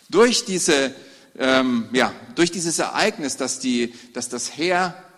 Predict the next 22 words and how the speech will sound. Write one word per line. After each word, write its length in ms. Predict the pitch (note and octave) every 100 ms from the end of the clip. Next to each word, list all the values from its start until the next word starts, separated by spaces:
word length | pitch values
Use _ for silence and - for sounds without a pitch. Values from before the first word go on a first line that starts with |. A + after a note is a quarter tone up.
| _ _ _ _
Ägyptens 840 | C3+ G3+ F#3+ - C#3 - - - _ _ _ _ _ _ _ _ _
im 220 | E3 D#3
Meer 220 | C#3 C#3
versank, 500 | C#3 B2 A2 B2+ F#3+ - - _ _ _ _ _ _ _ _ _ _
im 160 | C3+ C3+
Meer 160 | B2+
begraben 540 | A#2 A2 - A2 D3 B2+
wurde, 320 | A2 A#2 C#3 - - _ -
hat 300 | - G3 -
Ägypten 460 | C3+ E3+ - D3+
seine 220 | C3+ C#3
Kraft 400 | C#3 - D#3+ -
verloren, 400 | - G2+ F#2 F2+
hat 140 | C3+ C#3
seine 340 | D3 C#3+ B2+ - - -
Macht 380 | B2+ G3 -
verloren, 340 | - D3 C3 C3+
die 80 | B2+
es 220 | - -
ausüben 640 | D3+ A3 - F#3+ F3 D#3
konnte, 440 | - C#3+ D3 D3+ D3+ - _ -
um 360 | F3+ G3 G3+